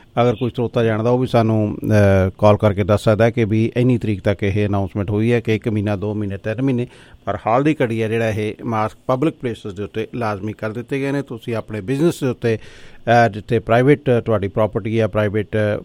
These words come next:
ਪਲੇਸ ਹੈ, ਜਿੱਥੇ ਕੋਈ ਵਾਕ ਇਨ ਨਹੀਂ ਕਰਦਾ, ਉੱਥੇ ਤੁਸੀਂ ਬਿਨਾਂ ਮਾਸਕ ਤੋਂ ਰਹਿ ਸਕਦੇ ਹੋ। ਪਰ ਅਹ, ਜਿਹੜੇ ਪਬਲਿਕ ਪਲੇਸਿਸ ਆ, ਪਲਾਜ਼ਾ ਹੋ ਗਿਆ, ਸਟੋਰ, ਕੋਈ ਵੀ ਹੋ ਗਿਆ,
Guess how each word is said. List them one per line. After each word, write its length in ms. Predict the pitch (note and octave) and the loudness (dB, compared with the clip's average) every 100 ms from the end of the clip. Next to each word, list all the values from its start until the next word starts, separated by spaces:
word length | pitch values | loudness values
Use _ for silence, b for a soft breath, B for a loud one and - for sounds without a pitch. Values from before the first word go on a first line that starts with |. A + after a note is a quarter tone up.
| - | -2
ਪਲੇਸ 320 | A#2 C3+ C3+ | 0 2 2
ਹੈ, 140 | A#2 A#2 b b - _ _ _ _ _ _ | 2 0 b b -20 _ _ _ _ _ _
ਜਿੱਥੇ 380 | B2+ B2+ B2 B2+ - - | -4 -2 -2 -2 -6 0
ਕੋਈ 160 | C#3 | 4
ਵਾਕ 340 | C#3 B2 A2+ C3+ | 4 4 4 2
ਇਨ 60 | |
ਨਹੀਂ 180 | A#2 C3 | 2 2
ਕਰਦਾ, 300 | C3+ A#2+ A#2+ - | 4 4 4 4
ਉੱਥੇ 220 | E3 F#3 | 2 2
ਤੁਸੀਂ 240 | C3+ C#3 | 2 2
ਬਿਨਾਂ 200 | A2+ A2+ | 2 2
ਮਾਸਕ 260 | A2 G2+ - | 4 2 0
ਤੋਂ 100 | - | -2
ਰਹਿ 140 | G#2 A#2 | 2 2
ਸਕਦੇ 260 | D3 C3+ | 2 2
ਹੋ। 60 | C#3+ | 0
ਪਰ 260 | C3+ A#2 F#2 b b b - | 2 2 2 b b b -4
ਅਹ, 140 | G#2+ A2 | 2 2
ਜਿਹੜੇ 160 | A2 | 2
ਪਬਲਿਕ 400 | G#2+ B2 A#2+ D3+ - | 2 2 4 2 2
ਪਲੇਸਿਸ 340 | A#2 - G#2+ | -2 0 2
ਆ, 100 | G#2+ | 2
ਪਲਾਜ਼ਾ 440 | G#2 A#2 A#2+ A#2 A2+ | 2 4 4 4 2
ਹੋ 160 | G#2 | 2
ਗਿਆ, 320 | G2+ G#2+ G#2+ | 0 2 2
ਸਟੋਰ, 400 | G2 - A2+ G#2+ G2 | 2 0 0 0 0
ਕੋਈ 200 | C#3+ D#3 | 6 6
ਵੀ 160 | B2+ A#2 | 6 2
ਹੋ 120 | G#2 | 0
ਗਿਆ, 220 | G2+ A#2 | 0 -2